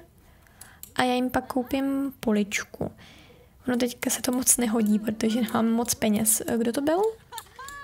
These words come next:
Co se stalo? Je, super, tak, eh, tohle se necháme, tohle se mi velice líbí, takže přidáme do šatníku.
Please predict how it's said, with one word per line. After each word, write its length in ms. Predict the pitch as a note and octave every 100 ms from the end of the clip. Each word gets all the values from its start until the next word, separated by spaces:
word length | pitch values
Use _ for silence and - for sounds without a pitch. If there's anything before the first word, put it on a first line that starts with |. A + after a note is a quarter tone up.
| -
Co 80 | C4+
se 120 | B3
stalo? 260 | - D#4+ G#4 - -
Je, 60 | F4 G#4+ G#4 F#4+ A#4+ B4
super, 420 | F4+ F4 C#4+ C4+
tak, 140 | C4+ - C#4
eh, 160 | C4 C4
tohle 180 | C#4 D4+
se 120 | E4+
necháme, 500 | D4+ C4 A#3 A3 A3
tohle 180 | A#3 A#3
se 140 | B3
mi 60 | B3
velice 360 | A#3+ A#3 -
líbí, 340 | C4+ A#3+ A3+ A3+
takže 260 | A#3+ A#3+
přidáme 340 | A#3 B3 A#3+ B3+
do 200 | B3 B3+
šatníku. 680 | - A3 G#3 A3 A3+ A3+